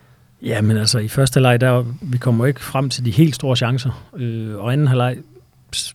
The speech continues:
vi kommer hurtigt på to nul, og, og det sender måske ikke en dæmper på vores spil, men, øh, vi skal jo ikke blæse frem over, øh, over stepperne f-, med hovedet under armen. Øh, jeg synes, vi spiller fornuftigt, efter vi kommer foran to nul, og, og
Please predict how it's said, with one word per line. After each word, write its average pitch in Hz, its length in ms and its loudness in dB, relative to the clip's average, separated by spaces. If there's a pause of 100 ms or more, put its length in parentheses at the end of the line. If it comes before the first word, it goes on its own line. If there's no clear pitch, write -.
vi 147 120 0
kommer 147 240 4
hurtigt 156 220 6
på 131 80 2
to 170 220 2
nul, 147 240 2
og, 113 260 0
og 120 100 -8 (260)
det 135 100 -4
sender 117 200 -6
måske 110 260 -6
ikke 120 180 -2
en 110 60 -4
dæmper 139 280 -2
på 120 180 -8
vores 113 160 -6
spil, 123 240 -2
men, 110 220 0
øh, 117 360 -10
vi 127 80 -4
skal 135 160 -8
jo 123 60 2
ikke 135 180 -2
blæse 135 280 -2
frem 127 220 -2
over, 107 500 -6
øh, 104 60 -12 (180)
over 110 140 -8
stepperne 120 380 -2
f-, - 180 -12
med 120 160 -4
hovedet 123 260 0
under 110 140 0
armen. 110 200 -4 (960)
Øh, 117 400 -2
jeg 123 100 0
synes, - 260 0
vi 113 420 0
spiller 139 340 2
fornuftigt, - 580 -2 (220)
efter 131 200 -6
vi 120 80 -2
kommer 117 180 -2
foran 123 240 -2
to 139 160 -2
nul, 131 220 0
og, 113 240 -2
og 113 400 -8